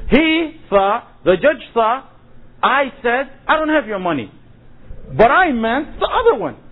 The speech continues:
the mawsula. Do you understand what tawriya is? That's example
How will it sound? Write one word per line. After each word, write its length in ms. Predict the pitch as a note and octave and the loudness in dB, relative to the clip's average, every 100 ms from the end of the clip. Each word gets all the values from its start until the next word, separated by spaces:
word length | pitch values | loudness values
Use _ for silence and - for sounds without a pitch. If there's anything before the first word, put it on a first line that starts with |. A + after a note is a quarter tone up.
| - | -6
the 60 | B3+ | -2
mawsula. 580 | E4+ D#4+ D4 A#3 C3 - - - - - - - - - | -2 -2 0 0 -2 -14 -20 -20 -20 -20 -20 -20 -20 2
Do 80 | G#3 | 2
you 60 | |
understand 400 | A3+ A3 - B3+ | 2 -2 -2 0
what 160 | A3+ G#3+ | -2 0
tawriya 440 | A3+ A3 A3+ B3 | 0 2 0 -2
is? 60 | F#4 - - - - - - - | -6 -18 -20 -20 -20 -20 -20 0
That's 240 | D#3 - - - | 0 0 -10 -4
example 800 | G3 D#3 D#3 A#3 B3 - C#4 | -4 -4 0 0 0 -6 -8